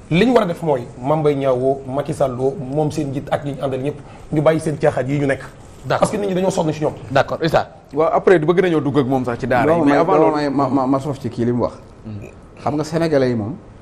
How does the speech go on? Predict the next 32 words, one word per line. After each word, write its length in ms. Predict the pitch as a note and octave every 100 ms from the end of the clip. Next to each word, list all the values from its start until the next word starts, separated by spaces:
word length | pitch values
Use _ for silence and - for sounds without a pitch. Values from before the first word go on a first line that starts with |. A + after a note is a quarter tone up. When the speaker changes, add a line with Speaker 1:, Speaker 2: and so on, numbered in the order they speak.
| - - - -
Speaker 4:
Ousmane 320 | A2+ C#3+ C3+
Sonko 280 | C#3 C#3 A#2+
bu 100 | C3
njëkk 240 | C3 C3 - - - - - -
deux 160 | C3 C#3+
mille 140 | C#3
vingt 180 | C#3 C3+
et 40 |
un, 180 | A#2 E2+ - -
Ousmane 260 | B2 D3 C#3
Sonko 240 | C#3+ C3+
mu 100 | C#3
deux 120 | C3+
mille 140 | C3+ B2
vingt 160 | B2
et 40 | A#2
un, 120 | D#2 - - - - - - - - -
dafa 200 | A2+ C3+
jaar 180 | C#3 B2
fii 160 | A#2 B2+
ci 80 | B2+
corniche 400 | C#3 B2 A2+ G#2
bi, 100 | - - - - - - -
di 80 | A#2+
dem, 220 | A#2+ F3 - - - - - - -
ñu 80 |
ne 80 | B2+
ko 100 | C3
trouble 380 | - C3+ B2+ C3
à 80 | A#2+
l'ordre 220 | A#2+ A#2+
public, 240 | A2 A#2+